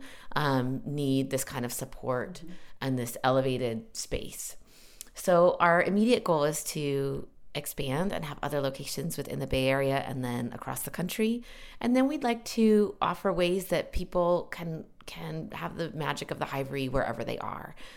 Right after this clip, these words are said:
Speaker 1: And that could be through a number of different things, including virtual membership, programming, online courses. Um, it's our intention. We feel like the Hivery has this kind of, like, magic quality to it, and we wanna spread that magic as much as we can.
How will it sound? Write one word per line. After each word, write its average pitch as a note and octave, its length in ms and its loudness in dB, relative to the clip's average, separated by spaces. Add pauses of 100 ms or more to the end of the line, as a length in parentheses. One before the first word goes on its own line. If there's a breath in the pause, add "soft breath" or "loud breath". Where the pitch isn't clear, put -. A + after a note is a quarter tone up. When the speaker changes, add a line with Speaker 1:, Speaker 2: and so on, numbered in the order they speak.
(120)
Speaker 1:
And G3+ 100 0
that F3 120 0
could F3 120 -4
be E3 100 -2
through D#3 200 0
a - 20 2
number C3 220 0
of B2+ 80 -2
different B2 280 -10
things, C3 240 -6
including B2+ 440 -4
virtual B2+ 340 -4
membership, B2 720 -2
programming, A#2+ 640 -4
online A#2 300 -6
courses. - 720 -6 (460 soft breath)
Um, B2 440 -4
it's - 160 -2
our E3+ 140 8
intention. D#3 480 -4
We D3 80 -2
feel D3+ 160 -2
like C#3+ 160 2
the C#3 80 0
Hivery C3+ 300 -2
has C3+ 200 -6
this - 140 -6
kind B2+ 220 -2
of, B2+ 120 -2
like, B2 180 -2
magic B2 460 0 (120)
quality C3+ 440 4
to G3+ 200 0
it, G#3 220 2
and D3+ 120 -4
we D3 100 -2
wanna C3 160 2
spread - 240 0
that - 140 -2
magic - 560 -8
as C3+ 100 -8
much - 160 -10
as C#3 80 -10
we - 100 -8
can. - 320 -8